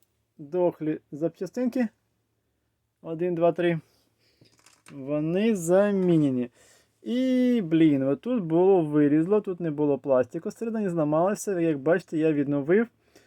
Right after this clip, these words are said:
термоклеєм. Не той, що з к-, з пістолета, тобто, який температура с-, градусів сто, і він вже плавиться. Ні. Термоклеєм спеціальний, який тримає до трьохсот градусів температуру.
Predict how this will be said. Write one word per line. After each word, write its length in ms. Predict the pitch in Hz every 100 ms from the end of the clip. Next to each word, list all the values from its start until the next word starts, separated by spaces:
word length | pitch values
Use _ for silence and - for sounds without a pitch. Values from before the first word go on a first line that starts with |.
| _ _
термоклеєм. 720 | - 185 175 165 170 156 131 143
Не 220 | 185 170
той, 220 | - 226
що 140 | -
з 80 | 151
к-, 680 | - 147 143 139 135 131 127
з 60 |
пістолета, 560 | - 143 160 151 127 123
тобто, 440 | 117 120 113 -
який 520 | 123 - 131 120 113 113 _ _
температура 560 | 127 143 143 - 135
с-, 280 | 117 - _
градусів 420 | 127 139 127 135 -
сто, 240 | - 214
і 60 | 143
він 120 | 151
вже 100 | 135
плавиться. 420 | 135 120 113 139
Ні. 200 | 139 120 - - _ _ _ _
Термоклеєм 540 | 175 180 185 180 151
спеціальний, 440 | - 156 - 156 135
який 140 | 143
тримає 340 | 135 156 156 131
до 100 | 127
трьохсот 260 | 143 151
градусів 260 | 139 127 -
температуру. 600 | 120 135 135 131 117